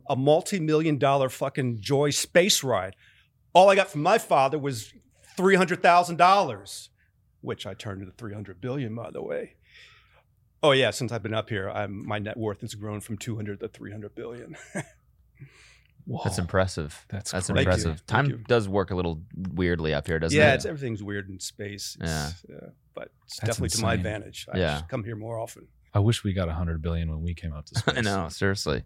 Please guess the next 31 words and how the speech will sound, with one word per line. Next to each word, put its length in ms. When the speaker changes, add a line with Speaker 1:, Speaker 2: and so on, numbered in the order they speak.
Speaker 2:
Ours, 200
I 100
think, 200
went 200
down. 400
Speaker 3:
All 120
we 100
got 140
is 80
this 140
fucking 380
pencil 340
sharpener. 480
Speaker 2:
Yeah. 160
Speaker 3:
So 540
now 180
that 80
your 120
net 260
worth 240
has 120
grown 320
so 200
much, 600
what 140
are 40
you 60
gonna 100
use 240
that 160
for? 340